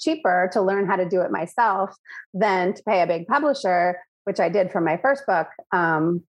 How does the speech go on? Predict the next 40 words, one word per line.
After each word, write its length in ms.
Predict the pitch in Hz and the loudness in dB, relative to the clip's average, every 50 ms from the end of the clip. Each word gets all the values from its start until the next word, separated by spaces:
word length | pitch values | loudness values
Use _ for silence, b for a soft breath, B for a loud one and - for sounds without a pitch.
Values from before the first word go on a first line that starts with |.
| _ _ _ | _ _ _
but 240 | 202 202 - - - _ _ _ | -2 -2 -2 -4 -8 _ _ _
so 300 | - 202 190 180 175 170 | -2 0 0 0 0 0
then 160 | 175 180 170 170 | 0 0 0 0
you 140 | 170 165 | -2 -2
create 320 | 160 - 202 170 165 165 196 | -4 -2 -2 0 0 0 0
your 120 | 196 156 | -2 -2
own 120 | 143 143 180 | -2 0 0
publishing 420 | 269 302 294 269 - 262 233 208 | 0 0 0 -2 0 -2 0 0
brand, 320 | 202 190 185 185 185 202 | 0 0 0 0 0 0
of 100 | 196 185 | 0 -2
course, 340 | - 262 277 254 208 233 - - | 0 0 0 2 0 0 -2 -6
if 80 | 196 180 | -6 -2
you're 80 | 170 | -2
gonna 180 | 185 180 175 175 | -2 -2 -2 -2
do 140 | 175 185 185 | 0 2 2
a 80 | 180 | 2
lot 140 | 180 175 170 | 2 0 0
of 40 | 170 | 0
books. 420 | 226 262 247 208 - - - - - B B B B _ - | 2 2 0 0 -2 -8 -16 -20 -20 B B B B _ -4
And 160 | 185 180 175 | 0 0 2
then 340 | 170 165 165 160 160 165 175 | 2 2 2 0 0 0 2
now 180 | 175 170 165 160 | 2 2 2 2
I 120 | 160 160 | 2 2
do 80 | 170 156 | 2 0
it 120 | 147 - | 0 0
for 120 | - - | -2 -2
other 160 | - 170 156 143 | 0 0 0 0
people 260 | 170 151 - 165 156 | -2 -2 -2 -4 -4
too, 480 | - 180 156 143 139 143 156 170 151 - _ _ | -2 -2 0 2 0 0 -2 -4 -8 -10 _ _
but 280 | - 147 143 - - - _ _ _ - | -2 -2 0 -2 -2 -6 _ _ _ -2
not 140 | 339 370 349 | -2 0 2
that 140 | 262 - | 0 0
many. 320 | 214 208 185 170 - 190 196 | 2 0 -2 -2 -4 -4 -2
I 60 | 170 | 0
mean, 140 | 175 339 165 | 0 0 0
I'm 80 | 190 | 0
still 160 | 185 - 226 208 | 0 0 0 0
a 40 | |
business 360 | 175 165 160 160 - 156 151 - | 2 0 0 0 -2 -6 -4 -2
coach 240 | 196 160 151 151 | 0 0 0 -2